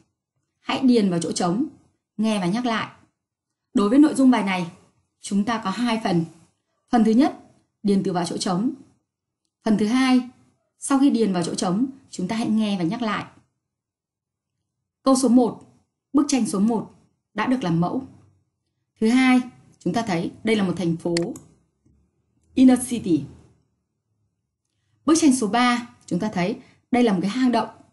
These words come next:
chắc chắn trong lòng đất rồi. Underground. Và đây, đây là một mặt biển mênh mông. Đúng không ạ? Chúng ta có từ on the sea. Và ở phần từ mới, chúng ta vẫn còn bốn từ nữa.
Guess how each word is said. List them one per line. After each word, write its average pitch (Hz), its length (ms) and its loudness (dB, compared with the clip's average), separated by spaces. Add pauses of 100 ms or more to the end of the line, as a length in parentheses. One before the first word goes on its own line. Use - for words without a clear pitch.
(280)
chắc 269 180 -2
chắn 226 380 -2
trong 208 180 -4
lòng 170 160 -4
đất 247 160 -4
rồi. 175 200 -2 (720)
Underground. 214 800 -2 (1080)
Và 165 100 -2
đây, 196 280 -2 (300)
đây 277 180 2
là 254 80 2
một 202 180 -2
mặt - 280 -8
biển 180 340 0
mênh 233 200 2
mông. 233 300 0 (400)
Đúng 160 120 -4
không 214 80 -2
ạ? - 60 -8 (280)
Chúng 180 240 -4
ta 180 120 -6
có 180 100 -12
từ 196 260 -2 (240)
on 233 180 0
the 220 60 0
sea. 165 280 -2 (1600)
Và 220 100 0
ở 208 200 0
phần 202 180 0
từ 220 60 0
mới, 202 460 0
chúng 202 160 -4
ta 220 200 -2
vẫn - 120 -6
còn 214 180 -2
bốn 175 220 0
từ 226 120 -2
nữa. 214 300 -2